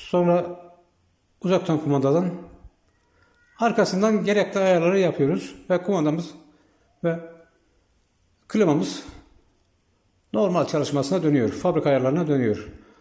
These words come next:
Ondan sonra kendi ayarlarımızı yapabiliriz. Buradan yaptığımız ayarı zaten klima kendine kaydediyor. Ona göre çalışıyor. Basit bir yöntem ancak geçerli bir yöntem.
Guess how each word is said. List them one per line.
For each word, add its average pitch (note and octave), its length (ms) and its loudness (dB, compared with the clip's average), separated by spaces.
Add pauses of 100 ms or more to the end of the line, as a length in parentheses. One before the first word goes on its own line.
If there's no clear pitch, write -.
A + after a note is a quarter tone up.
(200)
Ondan G3+ 260 2
sonra F3 260 0
kendi F3 260 0
ayarlarımızı C#3 480 2
yapabiliriz. A#2 760 -2 (640)
Buradan F#3 180 0
yaptığımız D#3 460 2
ayarı D3+ 280 4
zaten D#3+ 420 0 (800)
klima D3 300 -2
kendine D#3 340 0
kaydediyor. D3 400 -2
Ona D#3 140 2
göre C#3+ 300 0 (220)
çalışıyor. A#2 560 -4 (640)
Basit A3+ 360 -2
bir G3 140 2
yöntem F3+ 400 0
ancak G3 320 -2
geçerli F3 380 2
bir C#3+ 180 -2
yöntem. C3+ 640 0